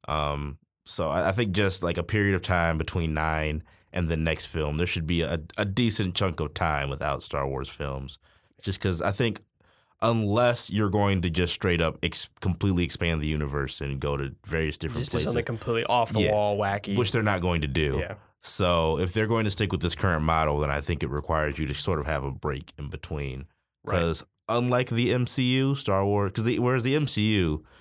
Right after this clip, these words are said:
Speaker 1: is sort of, like I said, expanding the universe. You get various different types of characters, various different type of films, where it doesn't feel like you're watching the same thing over and over again.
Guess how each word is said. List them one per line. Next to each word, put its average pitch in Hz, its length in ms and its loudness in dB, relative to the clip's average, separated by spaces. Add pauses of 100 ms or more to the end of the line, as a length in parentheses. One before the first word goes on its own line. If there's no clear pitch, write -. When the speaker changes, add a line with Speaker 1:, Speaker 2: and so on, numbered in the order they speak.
(120)
Speaker 1:
is 87 180 2
sort 85 180 2
of, 78 160 0
like 78 200 -2
I 78 40 0
said, 76 180 0
expanding 73 480 -2
the 73 80 -4
universe. 71 460 -4
You 80 80 -4
get 73 140 -4
various 76 600 0
different 78 260 -6
types 80 180 -6
of - 60 -6
characters, 76 400 -4
various 76 260 -6
different 73 200 -6
type 73 160 -8
of 78 60 -14
films, 82 500 -2 (280)
where 92 140 0
it - 40 2
doesn't 85 100 0
feel 95 100 0
like 87 140 2
you're 80 80 0
watching 80 220 0
the 73 60 -2
same 73 220 -2
thing 90 260 0
over 104 160 0
and 110 80 0
over 110 200 0
again. 113 340 -2